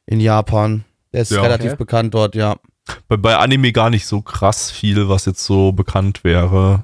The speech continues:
Speaker 2: Ähm, er hat irgendwie bei Scatdance, Technolize und Trickster Anime-Openings und Endings gemacht, aber, ähm, nix so richtig, was man, was
Speaker 1: Ja,
Speaker 2: man
Speaker 1: der ist halt
Speaker 2: jetzt so
Speaker 1: drüben, also Mainstream-technisch
Speaker 2: Aber ja,
Speaker 1: ist er
Speaker 2: aber,
Speaker 1: drüben
Speaker 2: aber,
Speaker 1: wirklich
Speaker 2: aber ja,
Speaker 1: richtig,
Speaker 2: das
Speaker 1: richtig
Speaker 2: ist halt,
Speaker 1: groß.
Speaker 2: ist halt ein großer Mainstream-Interpret,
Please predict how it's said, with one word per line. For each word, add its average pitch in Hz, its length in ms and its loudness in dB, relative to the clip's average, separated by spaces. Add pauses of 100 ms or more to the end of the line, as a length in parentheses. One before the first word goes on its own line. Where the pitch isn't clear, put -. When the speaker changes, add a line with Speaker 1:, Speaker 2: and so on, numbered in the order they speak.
Speaker 2:
Ähm, 90 420 2
er 90 80 2
hat 92 120 -4
irgendwie 92 380 -2
bei 92 260 2
Scatdance, 92 840 -2
Technolize 92 720 0
und - 200 -2
Trickster - 840 -2
Anime-Openings 87 680 -2
und 92 80 -2
Endings 87 380 -4
gemacht, 98 360 -2
aber, 87 260 0 (640)
ähm, 92 920 0 (340)
nix 104 220 -2
so 98 100 0
richtig, 90 360 -2
was 87 200 -6
man, 85 400 -6 (140)
was 92 120 -8
Speaker 1:
Ja, 123 80 2
Speaker 2:
man 127 60 2
Speaker 1:
der 139 80 2
ist 131 100 -2
halt 151 80 2
Speaker 2:
jetzt - 60 -8
so - 40 -6
Speaker 1:
drüben, 160 120 0
also 151 120 0
Mainstream-technisch 151 640 0
Speaker 2:
Aber 104 100 4
ja, 101 120 2
Speaker 1:
ist - 40 2
er - 60 0
Speaker 2:
aber, 107 160 2
Speaker 1:
drüben 123 120 0
Speaker 2:
aber, 110 100 2
Speaker 1:
wirklich 98 180 0
Speaker 2:
aber 113 100 2
ja, 104 120 2
Speaker 1:
richtig, - 0 -
Speaker 2:
das 104 80 -2
Speaker 1:
richtig 117 220 -4
Speaker 2:
ist - 40 -6
halt, 113 120 2
Speaker 1:
groß. 113 280 -4
Speaker 2:
ist 123 160 -2
halt 107 140 2
ein 104 40 -4
großer 98 300 -2
Mainstream-Interpret, 90 1120 -6